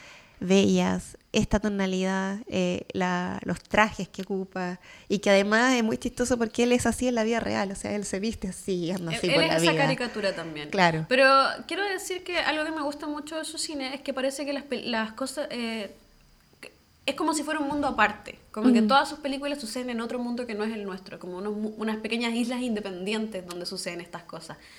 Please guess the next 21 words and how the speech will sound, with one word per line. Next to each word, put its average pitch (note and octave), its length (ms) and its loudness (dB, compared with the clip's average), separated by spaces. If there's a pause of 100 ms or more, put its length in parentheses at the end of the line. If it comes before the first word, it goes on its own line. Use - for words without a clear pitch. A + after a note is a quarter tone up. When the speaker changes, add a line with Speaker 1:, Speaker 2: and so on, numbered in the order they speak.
(320)
Speaker 2:
Es F#3 180 -2 (160)
un A3 160 0
universo A3 440 -2
cohesionado G3+ 680 -2
de F3 120 -6
Wes F3 260 -8
Anderson. E3 400 -14 (240)
Speaker 1:
Claro, G3+ 280 6
Speaker 2:
Sí, - 40 6
Speaker 1:
es - 180 2
un C4 140 6
Speaker 2:
sí. F3+ 100 -2
Speaker 1:
universo. G3 680 4 (320)
Speaker 2:
Claro. E3+ 280 -6 (1000)
Speaker 1:
Creo D4 140 4
que E4+ 60 4
la E4+ 120 4
segunda D4+ 300 2
película D#4+ 360 2
que E4 160 0
vi, F3+ 320 2